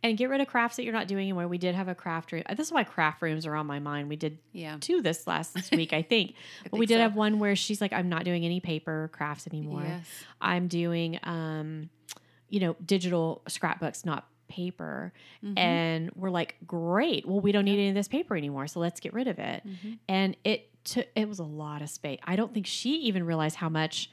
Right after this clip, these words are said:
Speaker 1: you know, paper there was. So it's just, it, it does take something kinda off of your brain. You don't have to think about it anymore. That is
Speaker 2: Yeah.
Speaker 1: a very good point.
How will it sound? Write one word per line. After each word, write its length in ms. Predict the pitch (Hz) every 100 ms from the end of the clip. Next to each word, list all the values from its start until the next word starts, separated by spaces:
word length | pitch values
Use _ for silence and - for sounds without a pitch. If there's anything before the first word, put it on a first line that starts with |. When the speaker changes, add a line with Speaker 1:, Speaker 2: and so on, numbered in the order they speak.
| - - -
Speaker 1:
you 120 | -
know, 120 | 175 156
paper 340 | 214 330 214
there 180 | 160 147
was. 460 | 143 113 - 165 - - -
So 640 | - - 202 190 190 185 - _ _ -
it's 400 | 202 190 - -
just, 580 | 214 208 - - - - _ _ _ _
it, 180 | 220 220 _
it 200 | - 180
does 420 | 254 240 180 170 -
take 280 | - 196 -
something 460 | - 180 - 165
kinda 340 | 160 170 156 151
off 320 | - 147 156 170
of 160 | 160
your 100 | 156
brain. 520 | 147 151 135 131 131
You 100 | 139
don't 140 | 143 139
have 160 | 139
to 80 | -
think 240 | - 131 -
about 240 | - -
it 80 | -
anymore. 560 | 82 - - - 160 -
That 140 | -
is 140 | 202
Speaker 2:
Yeah. 20 | 160
Speaker 1:
a 60 | -
very 240 | 156 151
good 220 | 147 147
point. 320 | 147 - -